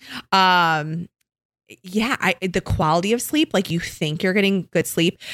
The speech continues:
but my new thing, this is, like, oh my gosh, you know, mid-thirties. My new thing is if I have that more than one,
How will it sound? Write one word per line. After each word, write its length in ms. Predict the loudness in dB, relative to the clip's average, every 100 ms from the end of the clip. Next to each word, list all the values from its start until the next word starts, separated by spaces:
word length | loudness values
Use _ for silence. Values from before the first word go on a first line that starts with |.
| -6 0
but 280 | 2 4
my 200 | 4 2
new 180 | 4 2
thing, 320 | 2 2 2
this 180 | 0 0
is, 140 | -2 0
like, 340 | -2 -4 -12 _
oh 80 | -10
my 160 | -8 -8
gosh, 440 | -6 -4 -6 -8 -6
you 160 | -2
know, 140 | 0 2
mid-thirties. 760 | 2 2 2 2 2 -2 -4 -8
My 200 | 0 2
new 140 | 4 4
thing 200 | 4 4
is 220 | 2 -2 -10 -20 _
if 220 | -4 0
I 140 | 2 2
have 340 | 2 0 -2 -2
that 200 | -2 0
more 260 | 0 2 2
than 240 | 0 0
one, 300 | 0 2